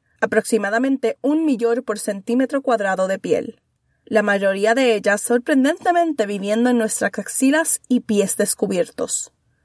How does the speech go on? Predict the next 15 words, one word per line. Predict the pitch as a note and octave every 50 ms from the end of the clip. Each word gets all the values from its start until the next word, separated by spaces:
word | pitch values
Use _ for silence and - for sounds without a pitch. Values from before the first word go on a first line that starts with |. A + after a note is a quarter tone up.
| _ _
Esta | - B3 G#3+ - - C#4
comunidad | B3+ C#4 C4 B3+ C4 B3+ A#3+ B3 A#3+ A#3+
de | - B3+
bacterias | B3 B3+ - - - A#3+ A3+ G3+ G3 F#3+ G3 - - -
se | - - - C4
conoce | A#3+ C#4 C4+ D4+ D#4 - G4
como | - C4+ A#3+ A3
nuestro | G#3+ G#3 G#3 - - A3 G#3
microbioma. | G3 F3+ F3+ G#3 A3 F#3+ - F#3+ F#3 F3+ F#3+ F#3 F#3+ G3 F#3+ F3+ F3 G2+ - - _ _ _ _ _ _ _ _ _ _ _
Nuestro | - A3+ A#3 A3+ A3+ - B3 A#3+
sudor | - - A#3 G#3 B3+ C#4 D4 C#4+
comienza | - A#3 A3 A#3 B3+ D4 E4 D#4 - G#4+ E4+
casi | C#4 A#3 A#3+ - - C#4
sin | C4 - - G3+ G3+
olor, | F#3+ F#3 F#3 F3+ F3+ - -